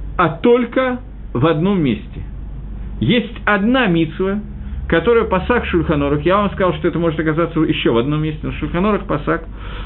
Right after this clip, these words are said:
мы сейчас обсудим это. Шульхан Арух пасах, что есть одна единственная в мире ситуация, когда я могу сказать броху гамоцы, а сам не кушать. Это в Лайла Седер на мацу.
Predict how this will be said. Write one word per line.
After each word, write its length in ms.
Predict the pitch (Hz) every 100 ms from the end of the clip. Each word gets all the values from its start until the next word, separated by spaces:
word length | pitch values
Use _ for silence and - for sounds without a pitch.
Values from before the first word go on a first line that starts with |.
| -
мы 80 | 120
сейчас 200 | 117 156
обсудим 420 | 151 - 143 123 143
это. 200 | 156 - - - -
Шульхан 340 | 170 170 208
Арух 200 | 262 233
пасах, 300 | 226 233 220
что 140 | -
есть 200 | 190 180 -
одна 380 | 202 196 247 269
единственная 560 | 240 196 214 - 180
в 40 | 160
мире 220 | 180 151 -
ситуация, 540 | - 135 147 - 170
когда 300 | 165 165 214
я 60 | 214
могу 420 | 208 226 254 269 - - -
сказать 420 | 180 160 202 151
броху 360 | 156 185 156 131
гамоцы, 560 | 139 147 240 - 247 -
а 160 | 156
сам 180 | - 202
не 80 | 185
кушать. 360 | - 107 - - - - - - -
Это 260 | 196 220 185
в 60 |
Лайла 340 | 151 139 123 117 -
Седер 280 | 214 208
на 120 | 143 143
мацу. 380 | 135 131 98